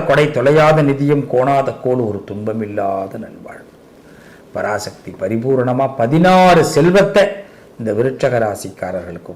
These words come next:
கொடுப்பா, கொடுப்பா, கொடுப்பா. அன்பான விருச்சக ராசி அன்பர்களே, உங்களுக்கு என்ன வயசு? இருபதா,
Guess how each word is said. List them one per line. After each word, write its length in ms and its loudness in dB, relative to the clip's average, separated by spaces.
கொடுப்பா, 360 -6
கொடுப்பா, 360 -10
கொடுப்பா. 340 -18
அன்பான 400 0
விருச்சக 400 -8
ராசி 300 -10
அன்பர்களே, 420 -12
உங்களுக்கு 360 -10
என்ன 200 -8
வயசு? 280 -12
இருபதா, 400 -6